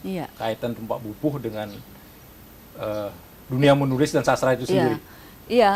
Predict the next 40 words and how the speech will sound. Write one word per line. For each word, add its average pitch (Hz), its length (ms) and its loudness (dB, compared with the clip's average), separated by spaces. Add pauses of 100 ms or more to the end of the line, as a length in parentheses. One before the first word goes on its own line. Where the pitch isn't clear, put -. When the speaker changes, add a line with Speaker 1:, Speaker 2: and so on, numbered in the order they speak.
Speaker 1:
eh, 180 80 -2
eh, 190 420 4
selama 240 360 8
ini 294 160 6
kalau 254 220 10
kita 226 260 4
berbicara 196 680 4
tentang, 185 440 2 (320)
eh, 170 200 -2
sastra 277 460 2
Indonesia, 185 760 2
Speaker 2:
Hmm. - 100 -10 (540)
Speaker 1:
eh, 175 220 6
Bli, 175 220 2
biasanya 185 500 6 (280)
kalau 185 220 4
berbicara 175 400 4
tentang 170 240 2
sastra 175 160 0
Indonesia, 170 260 2
orang 254 260 8
pasti 277 220 2
isunya 247 280 4
pasti 269 260 2 (320)
tentang, 185 480 0
eh, 170 400 4
kultural, 214 800 8
tapi 226 380 2 (100)
ke - 100 2
lingkungan 277 460 8
tuh 359 100 4
jarang. 196 380 6 (420)
Jadi 202 140 2
hubungannya 254 400 8
biasanya, 254 420 6
eh, 214 140 4
bicara 214 320 6
tentang, 262 320 4 (240)
eh, - 80 -2
eh, 196 360 6